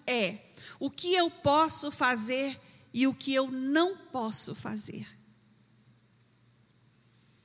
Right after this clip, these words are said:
Eu olho pras, pras lutas e eu quero fazer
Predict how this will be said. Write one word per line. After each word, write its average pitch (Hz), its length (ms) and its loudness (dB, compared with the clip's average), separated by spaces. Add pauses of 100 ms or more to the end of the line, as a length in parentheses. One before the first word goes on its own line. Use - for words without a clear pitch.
(2000)
Eu 262 200 6
olho 320 400 4
pras, - 1040 -2
pras 233 320 6
lutas 247 920 0 (180)
e 240 80 2
eu 247 120 10
quero 254 260 -2
fazer 226 580 2